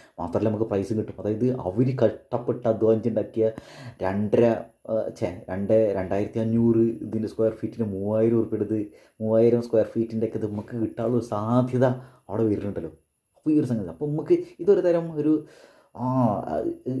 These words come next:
അതായത് നമ്മളായിട്ട് അവരെ ഇത് പിടിച്ചു പറിച്ച് കൊണ്ടുപോകണ പോലെയുള്ള ഒരു സന്തോഷം ഒരു പക്ഷേ പലരുടെ ഉള്ളിലുണ്ടാവും തോന്നണം. ഇത് ഇതുപോലെ അറിയാം. ഇപ്പോൾ നമ്മൾ ഒരാളെ, ഉം,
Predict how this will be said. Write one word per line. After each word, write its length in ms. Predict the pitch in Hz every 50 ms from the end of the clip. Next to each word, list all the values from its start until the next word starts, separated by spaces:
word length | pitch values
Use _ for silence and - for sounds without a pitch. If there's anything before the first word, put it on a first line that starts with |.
| 131 -
അതായത് 320 | 123 117 113 131 139 127 127 135
നമ്മളായിട്ട് 600 | 120 110 110 120 135 147 151 156 160 156 156 147
അവരെ 220 | 139 135 131 135
ഇത് 160 | 131 135 127
പിടിച്ചു 220 | 131 123 123 127 127
പറിച്ച് 200 | 127 120 120 117
കൊണ്ടുപോകണ 320 | 117 110 113 113 113 113
പോലെയുള്ള 400 | 113 113 113 110 110 110 107 107
ഒരു 160 | 107 104 107
സന്തോഷം 640 | - 101 95 95 98 98 107 110 107 107 113 110 110
ഒരു 160 | 113 123 160
പക്ഷേ 480 | 160 - - - - 120 120 120 113 - -
പലരുടെ 320 | 110 101 104 101 101 101 113
ഉള്ളിലുണ്ടാവും 560 | 110 101 101 104 107 101 95 92 95 98 95
തോന്നണം. 340 | 95 92 87 85 82 82 _ - - - - - - _ -
ഇത് 100 | 170 185
ഇതുപോലെ 380 | 180 147 123 123 117 110 107 107
അറിയാം. 140 | 95 95 95
ഇപ്പോൾ 120 | - 147
നമ്മൾ 260 | 139 143 156 160 160 151 139 131 131 - - _ _ - _ _ _ _ _ _ -
ഒരാളെ, 400 | 117 120 127 117 107 104 104 107 110 117 120 - - _ _ _ _ _ _ _ _ _ _ _ _ _ _ _ _ _ -
ഉം, 580 | 82 90 87 87 87 87 87 87 85 82 82